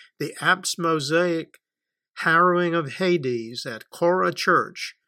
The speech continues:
officially Church of the Holy Savior, Constantinople, now Istanbul, Turkey, built around thirteen fifteen A D.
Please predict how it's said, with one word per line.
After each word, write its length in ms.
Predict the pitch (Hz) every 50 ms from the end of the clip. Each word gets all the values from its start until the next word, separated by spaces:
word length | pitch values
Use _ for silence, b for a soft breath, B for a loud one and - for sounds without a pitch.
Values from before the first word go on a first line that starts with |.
| _ _ _ _ _
officially 800 | 151 135 131 - 170 165 160 - - 156 135 127 120 127 123 127 _ _ _ _
Church 320 | - - 180 175 156 - -
of 100 | 143 131
the 80 | 127
Holy 320 | 123 - 165 156 147 135 117
Savior, 580 | - - - 170 170 165 156 143 135 135 127
Constantinople, 1200 | 120 - - 160 156 143 - - - 147 135 123 110 110 113 135 147 160 170 165 170 156 151 147 - b b b b b b b b b b b b _ _ _ _
now 260 | - 139 131 127 123
Istanbul, 680 | 131 131 143 139 - - 139 123 120 120 120 131 117 110
Turkey, 600 | - - 214 220 220 180 - 185 175 170 156 - _ _ _ _ _ _ _ _ _ _ _ _ _ _ _ _ - 147 135
built 360 | 147 156 165 165 160 - -
around 640 | 147 143 139 139 139 139 139 131 135 131 123 123 - 156 - -
thirteen 580 | 165 151 143 - - - 170 151 143 139 135 123
fifteen 800 | - - 175 156 - - - - 170 165 147 135 127 123 117 123
A 320 | 135 139 135 135 135 127
D. 540 | 113 113 117 127 127 123 123 120 113 120